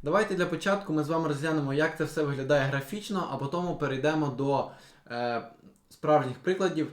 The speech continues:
на графіку. І так, на нашому екрані ми з-,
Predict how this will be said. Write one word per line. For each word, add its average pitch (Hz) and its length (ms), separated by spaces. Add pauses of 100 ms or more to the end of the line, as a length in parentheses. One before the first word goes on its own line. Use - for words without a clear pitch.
на 135 140
графіку. 123 460 (840)
І 151 80
так, 131 320 (760)
на 139 60
нашому 156 360
екрані 147 360
ми 127 160
з-, 117 100